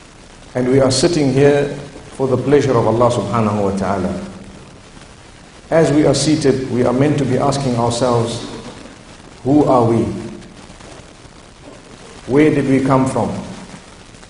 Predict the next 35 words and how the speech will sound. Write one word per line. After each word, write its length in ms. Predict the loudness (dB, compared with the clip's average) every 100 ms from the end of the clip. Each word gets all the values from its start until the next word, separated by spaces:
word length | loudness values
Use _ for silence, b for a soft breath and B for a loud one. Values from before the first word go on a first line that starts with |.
| -20 -20 -20 -20 -8
Why 360 | 2 4 6 4
are 100 | 2
we 200 | 2 2
here 280 | 4 6 4
on 140 | 2
this 160 | 0 0
earth? 400 | 0 0 -4 -12 -18 -20 -20 -20 -20 -20 -20 -20 -20 -20 -20 -20 -8
And 140 | 2
where 220 | 4 4
are 80 | 2
we 120 | 2
heading? 460 | 2 2 0 -4 -8 -12 -18 -20 -20 -20 -20 -20 -20 -20 -8
Where 300 | 2 4 6
are 100 | 4
those 580 | 4 4 4 2 0 -4
who 120 | -2
have 240 | 0 0 2
gone 200 | 4 4
already 440 | 2 4 2 2
before 400 | 0 0 2 2
us? 280 | 0 -4 -2
Where 220 | 2 2
exactly 500 | 2 2 2 0 -2
did 200 | -2 0
they 120 | 0
go? 280 | 2 4 4 2 -4 -2
Why 280 | 2 2
did 200 | 2 0
they 160 | 0 0
go? 220 | 0 -2 -6 -12 -18 -20 -20 -20 -18
How 160 | 0 4
long 280 | 4 2 0
did 140 | 0
they 100 | 2
last 320 | 2 2 2